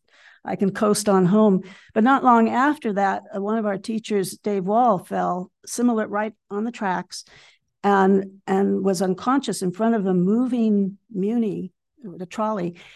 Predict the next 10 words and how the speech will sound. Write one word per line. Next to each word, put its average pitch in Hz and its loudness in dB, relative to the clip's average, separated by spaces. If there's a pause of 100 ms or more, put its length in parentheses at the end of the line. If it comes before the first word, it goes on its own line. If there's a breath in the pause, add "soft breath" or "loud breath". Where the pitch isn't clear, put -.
(140 loud breath)
and 190 2
the 190 4
driver 208 4
didn't 214 4
see 240 -4
him. 180 -2 (200)
And 185 -2
they 175 -6
fortunately 226 2
stopped 196 -2